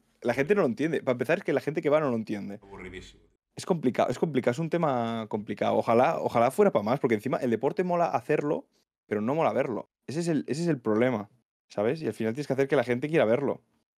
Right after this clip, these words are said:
Speaker 2: Claro, yo creo que por eso el Strongman sí que es a otro nivel, tío. Porque al final te ponen ahí a dos tíos a, en cada prueba a romperse, o sea, y el animal, y moviendo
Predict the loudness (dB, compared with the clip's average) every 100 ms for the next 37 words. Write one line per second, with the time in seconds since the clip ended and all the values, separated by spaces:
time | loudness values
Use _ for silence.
0 | _ _ _ -14 -12 -8 -6 -6 -6 -6
1 | -8 -8 -10 -8 -8 -12 -10 -8 -6 -8
2 | -10 -12 -18 -20 -20 -20 -20 -20 _ _
3 | _ _ -18 -18 -20 _ -18 -12 -12 -10
4 | -8 -8 -10 -14 -12 -8 -8 -6 -8 -10
5 | -18 _ _ _ _ _ -16 -12 -10 -6
6 | -6 -6 -6 -6 -8 -10 -10 -10 -10 -10
7 | -12 -12 -12 -12 -12 -14 -12 -8 -6 -6
8 | -6 -6 -6 -6 -12 -16 -12 -10 -10 -12
9 | -16